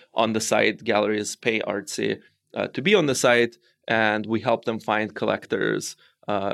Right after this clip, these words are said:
around the world. Uh, we don't take commission from sales from galleries. It's a subscription service. Uh, we work with top auction houses such as Christie's and Sotheby's and Phillips and so on and so forth. And you can go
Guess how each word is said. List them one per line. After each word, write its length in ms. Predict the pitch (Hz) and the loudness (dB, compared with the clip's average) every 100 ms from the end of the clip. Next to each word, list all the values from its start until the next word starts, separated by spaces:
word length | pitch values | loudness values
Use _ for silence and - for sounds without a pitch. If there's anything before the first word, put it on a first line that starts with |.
| - | -2
around 400 | 110 101 110 104 | 0 0 -2 -4
the 100 | 95 | -2
world. 440 | 107 131 202 220 - _ _ - _ - | 2 2 2 -4 -12 _ _ -20 _ -4
Uh, 300 | 101 107 - | 0 0 -2
we 160 | - 117 | -2 2
don't 180 | 120 117 | 2 2
take 140 | 113 | -2
commission 380 | 120 107 - 107 | -2 -4 -4 -6
from 180 | - 101 | -6 -6
sales 400 | - 113 123 135 | -2 0 0 -2
from 180 | 120 101 | -6 -2
galleries. 400 | 107 143 165 117 | 0 2 0 -4
It's 220 | - - | -12 -12
a 40 | |
subscription 580 | - - - - - 185 | -12 -12 -6 -6 -4 -4
service. 440 | - 208 233 - - - - - - | -2 0 0 -4 -16 -20 -20 -10 -2
Uh, 80 | 110 | 2
we 140 | 127 | 4
work 280 | 123 131 - | 6 4 4
with 220 | 117 113 | 0 2
top 220 | 123 113 | 2 4
auction 300 | - - 120 | 2 2 -4
houses 460 | 113 117 110 110 104 | -2 0 0 -2 -6
such 220 | - 107 | -6 -6
as 140 | 104 - | -8 -4
Christie's 480 | 107 107 - 107 | -4 -4 -6 -6
and 120 | 110 - | -8 -2
Sotheby's 640 | 120 120 110 107 107 104 | 0 0 0 0 0 -2
and 160 | 107 - | -6 0
Phillips 480 | 147 127 120 - | 2 4 4 2
and 140 | 110 - | -8 -6
so 80 | 110 | -4
on 160 | 110 | -4
and 100 | 110 | -4
so 120 | - | -6
forth. 340 | - 175 156 - | -2 0 0 0
And 100 | 113 | -6
you 60 | |
can 200 | 107 117 104 | -4 -2 2
go 280 | 110 107 | 2 2